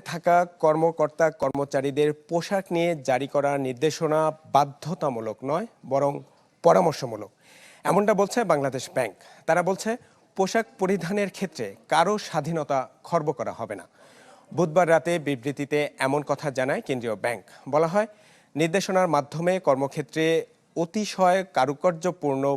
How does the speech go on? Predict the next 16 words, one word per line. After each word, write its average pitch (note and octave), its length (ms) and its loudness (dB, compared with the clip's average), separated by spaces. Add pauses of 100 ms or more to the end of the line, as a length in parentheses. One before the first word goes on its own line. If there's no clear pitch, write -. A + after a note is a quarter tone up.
পোশাককে D#3+ 460 -6 (280)
নিরুৎসাহিত D3+ 580 -4
করা G#2 300 -6
হয়েছে। A2 280 -6 (340)
আরও C3+ 120 2
বলা E3+ 240 2
হয়, G#3 140 -2 (420)
বাংলাদেশ F3+ 380 2 (100)
ব্যাংকে D#3 240 0 (120)
কর্মরত C3+ 380 0 (200)
বিভিন্ন C#3+ 300 -2 (180)
বয়সী A#2+ 340 0 (160)
কর্মকর্তা A#2 580 -4
কর্মচারীদের A#2+ 720 -4
মধ্যে B2+ 360 -4 (200)
বয়সের C3 420 -2